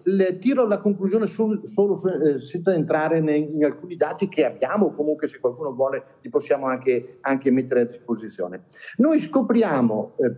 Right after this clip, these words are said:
tenendo presenti questi parametri che sono importantissimi ai fini della nostra capacità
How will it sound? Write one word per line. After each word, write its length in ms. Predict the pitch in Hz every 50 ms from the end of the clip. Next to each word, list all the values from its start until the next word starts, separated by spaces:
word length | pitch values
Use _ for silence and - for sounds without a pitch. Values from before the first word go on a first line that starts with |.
| - - _ _
tenendo 380 | - 165 175 226 247 233 226
presenti 400 | - 170 156 160 226 220 - 190
questi 260 | 170 - 208 196 208 190
parametri 540 | 185 180 190 190 185 170 165 170 170 - -
che 160 | - 262 254
sono 600 | - - - 285 285 294 285 277 247 196 - - -
importantissimi 1500 | 277 311 294 240 - 285 285 262 - - 226 208 196 - - - 262 247 - - - - - 165 143 135 120 - - - -
ai 180 | - 156 156 151
fini 640 | 147 - - - 247 247 247 226 196 165 143 127 117 -
della 480 | 135 139 143 147 139 139 127 - - - -
nostra 460 | 180 226 269 - - - 202 170 160
capacità 840 | - 165 147 - 151 139 - - 143 123 - 165 165 160 143 -